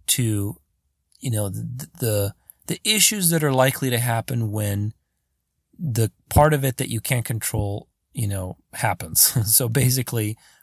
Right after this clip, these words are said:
when you're attached to something, without realizing it, you're gonna be committed to the disappointment of not getting it, in a sense, because you're attached, and it's,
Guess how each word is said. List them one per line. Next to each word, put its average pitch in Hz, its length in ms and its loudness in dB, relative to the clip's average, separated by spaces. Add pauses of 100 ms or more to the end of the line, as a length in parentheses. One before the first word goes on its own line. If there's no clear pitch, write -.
when 127 160 2
you're 151 160 6
attached 131 460 2
to 113 100 0
something, 98 560 0 (260)
without 143 280 6
realizing 113 540 4
it, 107 120 -2
you're 147 160 -4
gonna 151 160 2
be 120 140 0
committed 113 480 0
to 107 220 0
the 101 160 -2
disappointment 107 840 -2 (640)
of 95 540 0 (300)
not 104 380 0
getting 104 300 0
it, 85 180 -8 (220)
in 110 100 -2
a 92 60 -4
sense, - 340 -2
because 101 480 -4
you're 117 120 0
attached, 190 500 0
and 117 120 0
it's, 120 240 -2